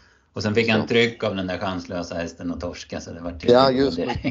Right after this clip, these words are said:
Speaker 2: mot, mot just, eh, Bäcklös
Speaker 1: Ja.
Speaker 2: där, jag
Speaker 1: Ja,
Speaker 2: förstår.
Speaker 1: precis. Ja. Ja, men ska vi ta det första loppet? När de kom iväg sen så, så blev det Bransbys Jukebox. Eh, han kom till spets, nittonhundra kvar. Jag vet inte hur det var där när han togs ut. Det såg jäkligt tajt ut, men jag har inte sett några bestraffningar. Men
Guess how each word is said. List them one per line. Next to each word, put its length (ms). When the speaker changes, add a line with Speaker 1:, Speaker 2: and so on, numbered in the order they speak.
Speaker 2:
mot, 80
mot 240
just, 380
eh, 340
Bäcklös 500
Speaker 1:
Ja. 60
Speaker 2:
där, 80
jag 240
Speaker 1:
Ja, 60
Speaker 2:
förstår. 240
Speaker 1:
precis. 460
Ja. 60
Ja, 220
men 120
ska 100
vi 60
ta 200
det 80
första 280
loppet? 280
När 120
de 100
kom 140
iväg 380
sen 220
så, 340
så 200
blev 280
det 160
Bransbys 1120
Jukebox. 840
Eh, 400
han 480
kom 220
till 80
spets, 420
nittonhundra 500
kvar. 180
Jag 80
vet 100
inte 200
hur 80
det 80
var 380
där 140
när 100
han 100
togs 260
ut. 200
Det 80
såg 340
jäkligt 480
tajt 320
ut, 100
men 120
jag 60
har 60
inte 140
sett 280
några 120
bestraffningar. 600
Men 280